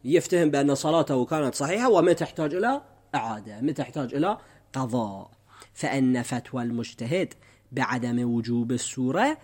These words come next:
كالعلم بعدم وجوبها، مثل العلم بعدم وجوبها. نقول بأنه <clears throat> الفتوى،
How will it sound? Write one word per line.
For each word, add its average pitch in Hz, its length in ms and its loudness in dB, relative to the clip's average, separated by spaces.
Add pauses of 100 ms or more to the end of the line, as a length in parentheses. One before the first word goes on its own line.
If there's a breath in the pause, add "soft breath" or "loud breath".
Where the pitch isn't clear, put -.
(300 soft breath)
كالعلم 269 1080 6
بعدم 131 640 6
وجوبها، 104 760 -10 (200)
مثل 269 340 2
العلم 156 280 4
بعدم 110 400 -6
وجوبها. 104 600 -16 (380 loud breath)
نقول 180 480 4
بأنه 151 640 4 (1700 soft breath)
<clears throat> - 360 -6 (1800)
الفتوى، 156 1160 2